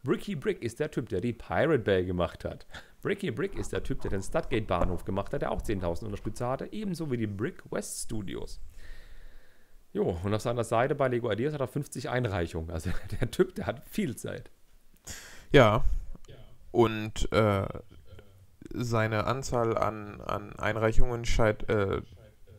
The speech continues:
Speaker 2: da ist auf jeden Fall, äh, die Qualität nicht, da, da mangelt's auf jeden Fall nicht an Qualität, so.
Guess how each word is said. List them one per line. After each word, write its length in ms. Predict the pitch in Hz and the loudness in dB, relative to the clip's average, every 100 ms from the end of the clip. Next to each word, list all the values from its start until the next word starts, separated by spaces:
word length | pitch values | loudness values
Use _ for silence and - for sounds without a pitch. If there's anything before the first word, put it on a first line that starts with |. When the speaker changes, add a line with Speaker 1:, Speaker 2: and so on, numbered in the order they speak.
| - - - _ _ _ - | -20 -20 -20 _ _ _ 6
Speaker 2:
da 120 | 107 | 6
ist 180 | 92 117 | 8 6
auf 120 | - | 6
jeden 220 | 110 110 113 | 4 0 6
Fall, 460 | - 113 110 104 | 8 8 6 2
äh, 160 | - 101 | 0 0
die 100 | 104 | -2
Qualität 680 | - 104 107 - 123 - 127 | 0 0 10 12 12 6 -2
nicht, 400 | 135 - - - - - - - - - - - - - - - | 4 6 6 2 -2 -14 -20 -20 -20 -20 -20 -20 -20 -4 -2 8
da, 160 | 110 113 - - - | 8 6 -6 -20 0
da 140 | - | 2
mangelt's 480 | 101 113 156 175 165 | 4 2 4 2 4
auf 180 | 95 123 | 4 4
jeden 240 | 123 147 | 2 0
Fall 200 | 165 135 | 0 0
nicht 260 | 127 143 - | 10 12 12
an 140 | 139 | 10
Qualität, 580 | 143 - 127 117 120 107 | -2 -2 -2 4 4 4
so. 220 | 107 107 | 0 0